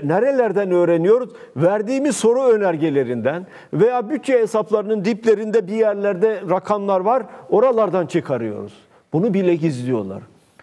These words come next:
Sözleşmeler bile gizli. Ya devlet yaptığı sözleşme, siz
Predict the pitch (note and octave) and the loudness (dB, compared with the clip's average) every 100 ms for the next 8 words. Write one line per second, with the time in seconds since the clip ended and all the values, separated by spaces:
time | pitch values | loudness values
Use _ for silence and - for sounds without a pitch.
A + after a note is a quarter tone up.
0 | _ _ - - F3 F3 G3 F#3+ G3+ G3+ | _ _ -16 0 2 2 0 -2 -2 0
1 | B3 A3+ A#3 G#3+ F#3 E3+ B2 B2 F#2 - | 0 0 2 2 0 -4 -4 -6 -8 -20
2 | _ _ _ _ _ _ - C3+ B2 D3+ | _ _ _ _ _ _ -4 -4 0 2
3 | E3+ G3+ G3+ F3+ - F#3+ - D#3 F3 E3 | 2 2 0 -2 -2 -2 0 0 -2 -2
4 | F3 D#3+ E3 C#3+ | -4 -2 -2 -4